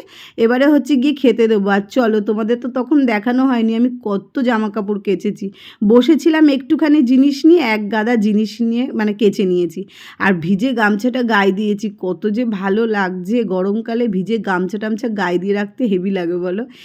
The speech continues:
এই যে দেখো এইদিকে কেচেছি, আবার এই সাইডটাও দেখো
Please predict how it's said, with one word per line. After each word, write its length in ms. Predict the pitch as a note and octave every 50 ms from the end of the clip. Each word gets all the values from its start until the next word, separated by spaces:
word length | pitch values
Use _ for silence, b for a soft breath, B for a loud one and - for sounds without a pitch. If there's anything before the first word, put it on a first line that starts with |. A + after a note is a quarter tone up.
| B B B
এই 140 | A#3+ B3 B3+
যে 120 | A#3 B3+
দেখো 280 | A3+ A#3 A#3+ A#3+ A#3+ D4
এইদিকে 360 | B3+ A3 F#3 G#3 G3+ G#3 A#3
কেচেছি, 560 | G#3+ - A3 G#3+ - B3+ A#3+ A#3+ B3 D4+ F#4
আবার 280 | - - G3 G3 G3+ G#3
এই 240 | - F#3 F3+ F#3+ F#3
সাইডটাও 500 | - A#3 G#3+ G#3 G3 G3+ - A3+ G#3+ G#3
দেখো 300 | G3 F#3 E3 D#3 -